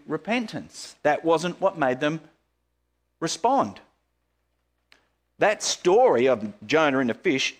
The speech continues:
had it been known to the Ninevites, possibly, may have helped.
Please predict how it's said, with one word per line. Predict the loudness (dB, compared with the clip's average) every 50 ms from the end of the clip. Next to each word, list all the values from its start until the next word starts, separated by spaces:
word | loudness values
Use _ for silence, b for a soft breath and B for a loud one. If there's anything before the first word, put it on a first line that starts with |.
| _ _ _ _ _ _ _ _ _ _
had | -8 -4 -2 0 0
it | -2 -2 -4
been | -4 -4 -2 -2
known | 0 0 0 0 0 -2
to | -4 -4
the | -4 -4
Ninevites, | -4 -4 -4 -4 -2 0 0 0 -2 -4 -8 -18 _ _ _ _
possibly, | -6 -6 -6 -6 -6 -4 -2 -2 -2 -2 -6 -12 _ _ _ _ _ _ _ _ _ _ _ _ _ _ _ _ _ -2
may | 0 0 0
have | 0 -2
helped. | -4 -2 0 2 2 2 2 0 0 -4 -12 -18